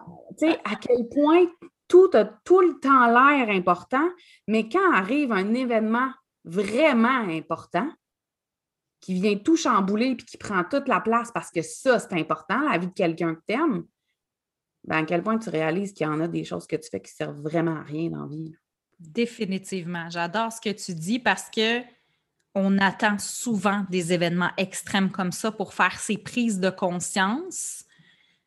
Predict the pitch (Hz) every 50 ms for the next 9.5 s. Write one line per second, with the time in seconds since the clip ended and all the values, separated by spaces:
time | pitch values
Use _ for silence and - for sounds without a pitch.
0 | _ _ _ _ _ _ _ 190 196 202 202 202 208 - 202 175 175 175 175 190
1 | 185 190 185 - - 175 170 165 165 156 - - 170 170 160 160 156 160 160 185
2 | 202 226 233 233 233 240 233 240 - - _ 165 160 156 151 151 147 147 151 147
3 | 156 160 160 - - 185 165 - - 185 170 135 - - - - - - 214 220
4 | 160 160 170 170 156 - - 190 175 160 170 156 156 156 - - - - 240 240
5 | 247 240 - - - - 185 170 160 165 165 160 156 156 156 160 165 170 185 208
6 | 262 285 302 320 320 320 330 _ _ _ _ _ _ _ _ _ _ _ _ _
7 | _ _ _ _ _ _ _ _ _ _ _ _ _ _ _ _ - - 185 175
8 | 160 - - 180 165 - 185 170 170 - - 170 156 - - 247 240 226 226 -
9 | 226 208 180 175 185 190 190 - -